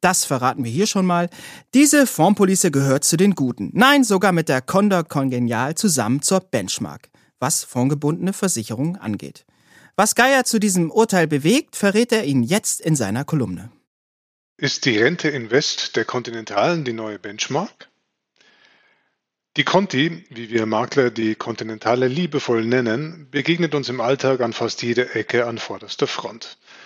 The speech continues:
Speaker 2: Und selten sind die zwei Seiten einer Medaille so ausgeprägt wie bei der alten Dame aus Dortmund.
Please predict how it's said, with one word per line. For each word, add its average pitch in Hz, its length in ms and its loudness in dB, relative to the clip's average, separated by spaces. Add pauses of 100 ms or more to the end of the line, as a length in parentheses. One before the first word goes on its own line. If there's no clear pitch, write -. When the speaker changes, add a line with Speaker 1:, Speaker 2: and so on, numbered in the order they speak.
(240)
Speaker 2:
Und 131 80 -2
selten 180 400 2
sind 139 200 -2
die 117 100 -8
zwei 107 220 -6
Seiten 131 420 0
einer 123 280 0
Medaille 135 520 2
so - 200 -4
ausgeprägt 127 800 -2
wie 120 80 -4
bei 117 100 0
der 110 140 -4
alten 110 320 -6
Dame 95 340 -2
aus 120 220 -6
Dortmund. 90 580 -8